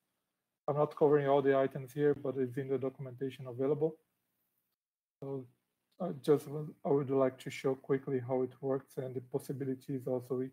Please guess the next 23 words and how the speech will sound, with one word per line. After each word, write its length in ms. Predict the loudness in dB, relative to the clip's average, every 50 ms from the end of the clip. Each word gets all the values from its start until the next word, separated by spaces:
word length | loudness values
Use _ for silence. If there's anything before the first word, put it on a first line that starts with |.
| _
can 200 | -6 -6 -4 -4
be 320 | -4 -4 -2 0 0 0 -2 -4 _ _ _ _ _ _ _ _ _ -10
improved. 600 | -10 -8 -4 2 4 4 4 4 4 0 -2 -2 -4 _ _ _ _ _ _ -14
You 100 | -14 -14 -10 -6
can 180 | -6 -6 -6
include 440 | -6 -10 -10 0 2 2 2 2 0
more 300 | -4 -4 -2 -2 0 -2
notifications 640 | -4 -8 -10 -10 -14 -16 -12 -10 -12 -10 -10 -14 -16 -12
for 240 | -6 0 2 4 4
other 300 | 4 4 2 0 -2 -4 _ _ _
assignments, 480 | -14 -4 -2 -2 -2 0 -2 -4 -6 -8 _ _ _ _ _ _ _ _ _ _ -10 -6
and 380 | -4 -4 -2 -4 -4 -8 -10 -12 _ _ _ _ _ _ -2
that's 180 | -2 -2 -2 -2
it. 120 | -6 -6 -6 _ _ _ _ _ _ _ _ _ _ _ _ _ -12
The 60 | -4 2
documentation 720 | 2 2 2 2 0 0 0 2 0 0 2 0 -4 -2
and 140 | -2 0 4
bug 240 | 4 2 2 0 -4
tracker 420 | 0 2 2 2 2 0 0 0
is 120 | 2 2 0
available 480 | 2 4 4 4 4 4 2 2 0 0 -2 -4 0
here 260 | 0 0 0 0 -2 -6
if 80 | -12